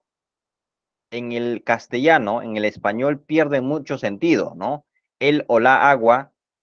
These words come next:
como que ya no es necesario colocarlo, si se dan cuenta, ¿no? Ya no es necesario colocarlo en el español. Entonces,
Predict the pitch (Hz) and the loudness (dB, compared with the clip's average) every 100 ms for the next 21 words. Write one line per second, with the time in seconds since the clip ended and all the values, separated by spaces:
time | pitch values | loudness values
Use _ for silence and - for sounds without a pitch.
0 | - 127 123 117 123 135 156 156 160 147 | -10 -6 -6 -6 -2 2 2 0 -4 -4
1 | 135 120 123 175 170 127 113 113 117 123 | -6 -6 -2 2 4 4 4 2 4 4
2 | 110 95 110 107 123 127 123 104 87 - | 4 2 -2 -4 -2 -2 0 -2 -4 -16
3 | _ _ - 135 143 _ _ _ _ _ | _ _ -8 -8 -8 _ _ _ _ _
4 | - 131 151 143 131 117 147 143 107 101 | -4 -2 0 -2 -6 -4 0 2 2 2
5 | 101 113 117 104 104 123 156 127 - _ | 2 0 0 -2 0 0 4 2 0 _
6 | _ _ _ _ _ 143 143 151 120 131 | _ _ _ _ _ -4 0 0 0 -2
7 | 139 - | -6 -10